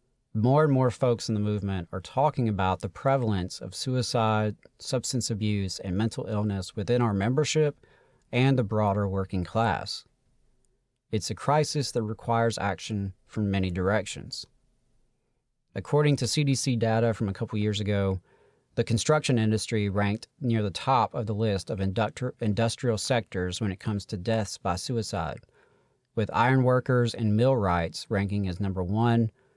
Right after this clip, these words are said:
and number two per one hundred thousand males, respectively. So it's no surprise that while spending time with the Iron Workers Union, I've heard them discuss how they can take action as a union to address this crisis.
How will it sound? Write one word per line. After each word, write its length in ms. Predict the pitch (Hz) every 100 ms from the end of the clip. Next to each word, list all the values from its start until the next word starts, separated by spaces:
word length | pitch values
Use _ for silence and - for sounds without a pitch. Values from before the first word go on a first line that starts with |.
| _ -
and 100 | 98
number 240 | 104 98
two 480 | - 147 127 85 98 _ _ _ _ -
per 140 | 110
one 180 | 104 101
hundred 320 | 104 104 101
thousand 400 | 98 90 95 90
males, 400 | 87 87 82 85
respectively. 680 | - - 107 95 85 80 76 98 _ _ _ _ _ _ _ _ _ _ _ _ _
So 240 | - 123
it's 140 | 117
no 120 | 131 127
surprise 640 | - - 120 113 107 101
that 100 | 110
while 160 | 95
spending 380 | 95 - 123 117
time 320 | - 113 113
with 120 | 104 90
the 100 | -
Iron 260 | 110 117
Workers 340 | 107 95 98 90
Union, 440 | 92 92 90 87 -
I've 160 | 95
heard 300 | - 117 98
them 220 | 107 131
discuss 680 | 117 101 - 101 90 87 - _
how 200 | - 98
they 200 | 110 147
can 180 | - 98
take 260 | 95 87
action 340 | 92 80 - 95
as 140 | 92
a 60 | 95
union 600 | 95 131 127 95 87 101
to 140 | - 101
address 380 | 85 92 90
this 200 | - 87
crisis. 680 | - 104 95 - - 113 -